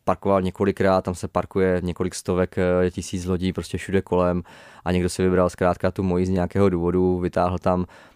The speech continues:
jednu součástku, díky které mi tam, eh, začala téct voda do lodi a já jsem ji našel prostě z-, napůl zatopenou už, eh, vlastně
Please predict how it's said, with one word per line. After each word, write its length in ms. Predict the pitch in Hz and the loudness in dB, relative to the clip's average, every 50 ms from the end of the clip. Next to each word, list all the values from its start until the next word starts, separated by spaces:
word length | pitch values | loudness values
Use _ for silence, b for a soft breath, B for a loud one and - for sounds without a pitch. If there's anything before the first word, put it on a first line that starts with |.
| B _ 92 | B _ -4
jednu 180 | 92 90 95 | 0 0 0
součástku, 640 | 90 - 90 85 - 92 90 90 87 - - - 95 | 0 -2 -4 -2 2 2 2 2 0 -4 -6 -6 -6
díky 200 | 90 - - 85 | -6 -6 -10 -14
které 340 | - _ - 92 92 90 | -6 _ 0 2 2 2
mi 120 | 90 90 85 | 2 0 0
tam, 160 | - 90 90 | -2 -2 -2
eh, 300 | 90 90 90 90 87 87 | -2 -2 0 0 -2 -2
začala 280 | 87 - - 90 90 87 | -4 -2 0 0 0 0
téct 220 | - 92 87 82 | 0 -4 -4 -2
voda 400 | 92 90 87 92 90 90 90 90 | -4 -2 0 2 2 2 2 0
do 180 | 87 87 87 85 | 0 -2 -2 -2
lodi 360 | 87 87 87 90 90 90 87 B B B B B - | -2 -2 -2 -2 -2 -2 -4 B B B B B -6
a 60 | 80 | -4
já 100 | 80 87 | -4 -4
jsem 160 | - - 92 | -4 -2 -2
ji 40 | 90 | -2
našel 260 | 85 82 - - 87 | -2 -2 -4 -6 -6
prostě 240 | 82 87 - - 92 | -6 -8 -8 -6 -6
z-, 120 | 90 - | -6 -6
napůl 420 | - - 87 - - 90 90 90 85 | -6 -6 -6 -6 -4 -2 -2 -2 -2
zatopenou 540 | 85 - - 90 - - 90 90 90 90 90 | -4 -6 -6 -4 -2 0 0 2 2 0 0
už, 260 | 90 - - - - | -2 -6 -10 -6 -4
eh, 40 | 92 87 87 87 87 87 85 85 85 85 82 - - 95 92 | -2 0 0 0 0 0 0 0 -2 -2 -4 -6 -10 -12 -12
vlastně 400 | - 92 - - 90 90 87 85 | -14 -16 -12 -8 -6 -6 -6 -6